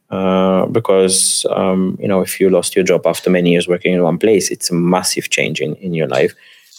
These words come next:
Um, then we suggest try to find help, uh, try for someone to speak, someone who c-, you can speak with, um, or phone, of the phone, or,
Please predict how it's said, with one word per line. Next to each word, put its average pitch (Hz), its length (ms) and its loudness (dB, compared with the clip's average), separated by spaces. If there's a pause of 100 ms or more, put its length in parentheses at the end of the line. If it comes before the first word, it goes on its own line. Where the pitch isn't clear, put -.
(120)
Um, 98 320 0
then 113 200 4
we 104 80 4
suggest 101 480 0
try 107 140 0
to 107 160 -6
find 95 300 0
help, 110 400 0 (140)
uh, - 640 -4
try 104 160 0
for - 280 -2
someone 95 520 0
to - 140 -10
speak, - 420 -2 (380)
someone 95 280 0
who 95 240 -2
c-, - 80 -4
you 95 80 2
can 92 160 -2
speak - 380 -2
with, 113 400 0 (120)
um, 87 540 -6 (120)
or - 320 -12
phone, 95 600 2 (380)
of 92 180 -4
the 90 80 -2
phone, 101 400 2
or, 90 280 4